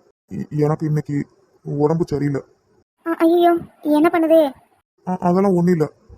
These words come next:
Speaker 1: லைட்டா தலைவலி, அவ்வளவுதான்.
Speaker 2: நீங்க எதுக்கு அதிகமா டென்ஷன் எடுக்குதீங்க? தெரியும், வீட்ல என்ன பிரச்சனை போய்கிட்டு இருக்குன்னு எனக்கும் தெரியும். நீங்க டென்ஷன் எடுக்காதீங்க.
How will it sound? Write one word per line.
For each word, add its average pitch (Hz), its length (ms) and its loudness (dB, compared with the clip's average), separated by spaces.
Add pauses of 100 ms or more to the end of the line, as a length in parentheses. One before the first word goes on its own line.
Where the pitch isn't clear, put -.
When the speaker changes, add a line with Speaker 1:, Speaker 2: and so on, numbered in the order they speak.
(300)
Speaker 1:
லைட்டா 135 340 -4
தலைவலி, 143 400 -2 (160)
அவ்வளவுதான். 135 400 -4 (500)
Speaker 2:
நீங்க 311 280 -2
எதுக்கு 330 260 0
அதிகமா 302 360 0
டென்ஷன் 302 380 -4
எடுக்குதீங்க? 294 400 0 (640)
தெரியும், 294 440 0 (460)
வீட்ல 269 420 -2
என்ன 262 160 -2
பிரச்சனை 285 360 -4
போய்கிட்டு 277 320 -2
இருக்குன்னு 277 300 -2
எனக்கும் 285 380 -2
தெரியும். 285 280 -2 (540)
நீங்க 330 260 2
டென்ஷன் 349 440 0
எடுக்காதீங்க. 330 380 0